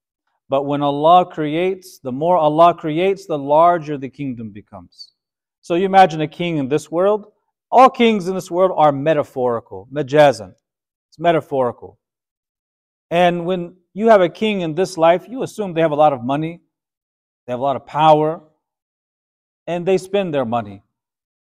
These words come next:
But they spend their money, and once they spend it, it's gone. They have to have some way of getting some kind of revenue,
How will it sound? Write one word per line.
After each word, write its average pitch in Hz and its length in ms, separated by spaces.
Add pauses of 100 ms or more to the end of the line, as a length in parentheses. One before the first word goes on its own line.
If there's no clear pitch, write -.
(480)
But 185 180
they 202 120
spend 220 340
their 185 140
money, 196 260
and 175 80
once 190 160
they 165 140
spend 190 320
it, 131 100
it's 123 160
gone. 120 640 (280)
They 139 60
have 180 200
to 160 100
have 156 180
some 160 380
way 151 320
of 113 360 (1160)
getting 151 260
some 156 300
kind 147 240
of 117 100
revenue, 135 640